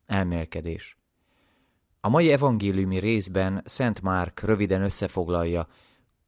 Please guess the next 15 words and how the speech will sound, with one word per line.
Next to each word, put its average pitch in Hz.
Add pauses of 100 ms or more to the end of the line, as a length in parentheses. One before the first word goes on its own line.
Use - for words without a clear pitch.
(140)
hogy 113
milyen 123
tapasztalatokat 92
szereztek 90
az -
emberek 95
Jézusról, 95
és 101
mit 110
jelent 92
számukra 92
az 92
ő 101
jelenléte, 87
tevékenysége. 85